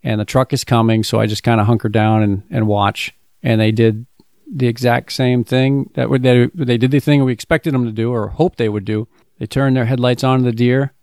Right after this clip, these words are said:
and within ten seconds, fifteen seconds, the, the muzzle flash was there, and the muzzle loader went off, and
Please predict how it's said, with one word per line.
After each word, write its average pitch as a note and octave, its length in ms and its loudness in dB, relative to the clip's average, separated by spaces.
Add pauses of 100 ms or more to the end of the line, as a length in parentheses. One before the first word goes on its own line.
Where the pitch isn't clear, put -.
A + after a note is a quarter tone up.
(180)
and A2+ 600 0
within B2 680 4 (340)
ten B2 220 0
seconds, B2+ 680 -2
fifteen A#2+ 420 -4
seconds, A2+ 520 -4
the, G#2 320 -2 (300)
the A#2+ 100 -4
muzzle B2+ 280 2
flash B2+ 580 -2 (300)
was C3 220 -2
there, B2+ 340 2
and A2 140 0
the G#2+ 280 -4
muzzle B2 360 0
loader A#2+ 420 4 (380)
went B2 240 0
off, A#2+ 320 0
and G#2 180 -2